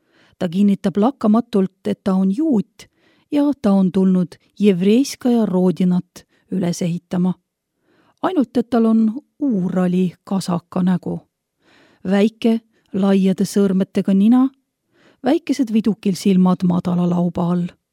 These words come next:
Kaaslased on veendunud, et ta pole üldsegi juut, aga katsu sa seda Burlakile öelda,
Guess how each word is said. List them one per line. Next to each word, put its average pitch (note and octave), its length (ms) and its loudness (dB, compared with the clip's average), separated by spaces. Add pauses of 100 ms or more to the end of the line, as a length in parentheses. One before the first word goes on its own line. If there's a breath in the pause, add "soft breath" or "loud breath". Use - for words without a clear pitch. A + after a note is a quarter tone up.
(800 soft breath)
Kaaslased G3 640 -2
on F#3+ 200 0
veendunud, F#3 520 2
et F#3+ 80 -4
ta G3+ 100 -2
pole G#3 200 0 (100)
üldsegi G#3 540 0
juut, G3 460 -4 (520)
aga G#3+ 240 0
katsu - 460 -6
sa G3+ 120 -4
seda F3+ 260 -2
Burlakile F3+ 760 -2
öelda, F3 340 -2